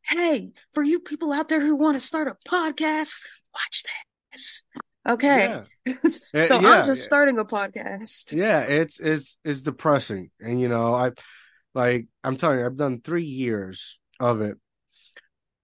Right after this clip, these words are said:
Speaker 2: The people that support me the most is people I've never met.
Speaker 1: Uh-huh.
Speaker 2: Uh, peop-, I'm talking about people, I've recorded people from around the world, from Africa,
Speaker 1: Mm-hmm.
Speaker 2: from London, from Wales,
Speaker 1: Mm-hmm.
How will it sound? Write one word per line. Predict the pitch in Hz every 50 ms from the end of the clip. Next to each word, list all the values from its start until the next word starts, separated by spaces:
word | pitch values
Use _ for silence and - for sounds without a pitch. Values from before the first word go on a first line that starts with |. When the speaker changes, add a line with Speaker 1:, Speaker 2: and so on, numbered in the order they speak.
| _ _ -
Speaker 2:
The | 131 127
people | - - 165 196 190 202 196 170
that | 160 151 139
support | - - 135 - - 165 165 151 147 143
me | 156 156 151 151 147 143 143 -
the | 143 131
most | 127 127 139 139 156 170 156 - - -
is | 143 131 120 - _
people | - - 156 147 - 147 143
I've | 139 143 123 120
never | 120 123 127 135 151
met. | 143 123 113 117 117 - _ _ _ _ _ _ _ _ _ _ _ _ _ _ _ _ _ _ -
Speaker 1:
Uh-huh. | 185 185 202 214
Speaker 2:
Uh, | 226 233 123 120 120 120 113 -
peop-, | - 156 165 147 - 147
I'm | 143 139 147
talking | - 175 165 147
about | 147 135 131 127
people, | - 160 151 143 135 147 135
I've | 131 131 127 131
recorded | 143 - - 156 139 131 127
people | - 143 131 131 135
from | 123 - 131 120 113 110
around | 120 123 120 120 120
the | 117
world, | 107 107 117 113 101 90 82 78 _ _ _ _ _ _ _ _ _
from | 101 107
Africa, | 123 135 131 127 - 170 127 104 127
Speaker 1:
Mm-hmm. | 120 113 113
Speaker 2:
from | - 95 101
London, | 107 123 131 131 131 131 131 127 123 117
from | - - 101 98
Wales, | 101 117 127 131 131 127 123 117 113 113 113 104 -
Speaker 1:
Mm-hmm. | 170 190 233